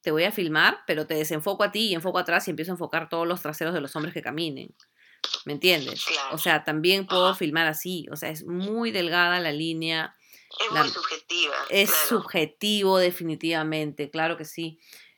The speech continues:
Speaker 1: Entonces, definitivamente no me gustaría que me graben. Eh,
Speaker 2: ¿Por qué?
Speaker 1: porque,
Speaker 2: O sea,
Speaker 1: no sé, o sea, no
Speaker 2: no,
Speaker 1: me
Speaker 2: no,
Speaker 1: sentiría
Speaker 2: no, no,
Speaker 1: cómoda.
Speaker 2: no, o sea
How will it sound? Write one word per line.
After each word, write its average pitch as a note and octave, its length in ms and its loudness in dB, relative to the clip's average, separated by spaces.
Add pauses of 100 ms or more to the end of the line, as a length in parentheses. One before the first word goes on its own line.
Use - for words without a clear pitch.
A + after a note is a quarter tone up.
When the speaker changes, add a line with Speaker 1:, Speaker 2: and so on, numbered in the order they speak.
Speaker 1:
Entonces, D#3+ 640 -6 (240)
definitivamente F3 500 -4
no G#3 60 0
me G3+ 60 -2
gustaría F#3 320 -4
que F3+ 100 -4
me E3 120 0
graben. C#3+ 480 -4 (760)
Eh, D3 260 -2 (380)
Speaker 2:
¿Por - 120 2
qué? - 100 -2 (680)
Speaker 1:
porque, E3+ 340 0
Speaker 2:
O E3 100 2
sea, - 300 0
Speaker 1:
no E4+ 100 0
sé, E3+ 680 -2
o F3 40 -6
sea, F#3 220 -2
no E3 200 -10
Speaker 2:
no, G3 220 2
Speaker 1:
me A3+ 100 0
Speaker 2:
no, C#4 80 2
Speaker 1:
sentiría E3+ 360 2
Speaker 2:
no, D#3+ 120 4
no, - 80 4
Speaker 1:
cómoda. - 440 0
Speaker 2:
no, - 280 -6
o - 60 2
sea D3+ 340 -2